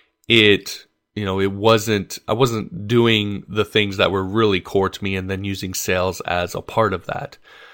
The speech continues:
Um, I, I, I was just doing sales, and I was, I wasn't following anything that I was passionate about. I wasn't passionate about any of the <laughs> stuff I was selling. So, uh,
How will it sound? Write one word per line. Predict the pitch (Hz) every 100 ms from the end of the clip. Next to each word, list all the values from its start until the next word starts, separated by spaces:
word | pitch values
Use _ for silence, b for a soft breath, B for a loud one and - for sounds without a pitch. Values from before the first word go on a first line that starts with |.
| B B
Um, | 98 92 90 90 - _
I, | -
I, | 98 92 - 95 -
I | 101
was | 101 92
just | 98 92 -
doing | 104 95 90
sales, | - 98 90 90
and | 92
I |
was, | 90 90 - _ _ -
I | 92 90
wasn't | 98 98 - 90 - - _ -
following | - - 104 98 95 92
anything | 92 92 104 92
that | 95
I | 92
was | 92 -
passionate | - 90 - - -
about. | - - 52
I |
wasn't | 98 92 92 - - _ _ _ -
passionate | 98 98 95
about | 90 90
any | 92 92
of | -
the | -
<laughs> |
stuff | - 110 95
I | -
was | 85 85
selling. | - 101 - - - B B B B B
So, | - 135 117 - B B B B
uh, | 107 101